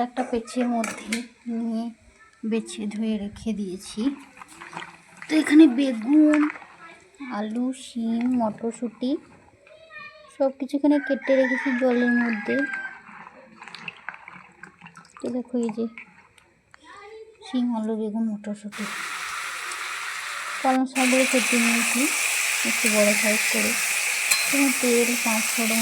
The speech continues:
লঙ্কা, পেঁয়াজ কুচি, বেগুন, আলু, শিম সব কিছু দিয়ে, মটরশুঁটি দিয়ে ভালো করে কষিয়ে নিচ্ছি।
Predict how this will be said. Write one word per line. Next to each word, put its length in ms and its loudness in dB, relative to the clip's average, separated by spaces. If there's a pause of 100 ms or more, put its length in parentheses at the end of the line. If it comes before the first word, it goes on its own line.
লঙ্কা, 460 0 (220)
পেঁয়াজ 380 0
কুচি, 340 -2 (2000)
বেগুন, 380 4 (100)
আলু, 260 2 (680)
শিম 200 2 (140)
সব 180 0 (100)
কিছু 220 -4 (120)
দিয়ে, 220 0 (840)
মটরশুঁটি 500 -4
দিয়ে 220 0
ভালো 200 -2
করে 200 0
কষিয়ে 400 -2
নিচ্ছি। 340 -2